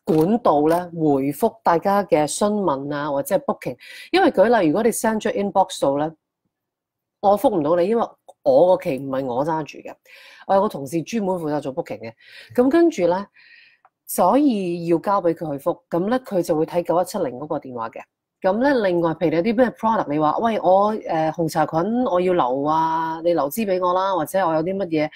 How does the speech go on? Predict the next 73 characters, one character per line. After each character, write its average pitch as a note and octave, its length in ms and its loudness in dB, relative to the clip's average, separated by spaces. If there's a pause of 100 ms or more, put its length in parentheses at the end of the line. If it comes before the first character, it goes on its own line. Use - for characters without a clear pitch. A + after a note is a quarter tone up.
(480)
我 G3 100 4
用 F3 220 4
咗 A#3 100 0
我 G3 60 2
唔 C#3+ 100 -2
識 G#3 200 -6
用， D#3 340 0
或 D3+ 100 -2
者 F#3 160 -2 (160)
我 D3 160 0
有 E3 80 -2
咩 G3+ 160 0
唔 D#3+ 60 0
明， C#3 600 -2
或 D3+ 100 -4
者 G#3 120 -2
我 F#3 80 2
想 F3 160 0
book - 200 -8
幾 E3+ 160 2
時， - 160 -2
咁 C3 580 -6
等 E3 240 2
等 C3+ 160 -2
啦， F3 240 2
OK？ D#3+ 260 2 (300)
全 E3+ 380 4
部 F3+ 160 4
through B3 200 2
九 - 220 2
一 - 20 2
七 - 140 -4
零 D#3 140 -2
二 C#3+ 160 -4
九 C#3+ 80 -4
二 E3+ 80 -2
二 D3 360 -2
個 D3+ 120 2
WhatsApp， D3 280 -4 (600)
我 F#3+ 100 4
哋 G3 80 4
會 F3 80 4
覆 F#3 180 -2
嘅， D3+ 120 0
你 D3+ 80 -2
放 D3 160 -4
心。 E3 180 -6
同 F3+ 80 0
埋 D#3 160 2
呢， G#3+ 160 -2
唔 D#3 180 0
止 F#3+ 200 -6
得 A3+ 120 -4
一 G3+ 40 -4
個 - 140 -2
人 E3 120 -2
睇 C3+ 140 -8
嘅， C3 260 -8
咁 B3 160 4
所 C4+ 180 2
以 G#3+ 40 0
呢， G#3 120 0
我 G3+ 120 0
哋 D#3 100 0
會 D#3 80 2
make F#3+ 160 0
sure F3+ 220 0
呢， E3+ 160 2
可 D#3+ 100 2
以 D3 300 2 (960)
覆 - 200 -6
到 C3 140 0
嘅。 C3+ 160 -6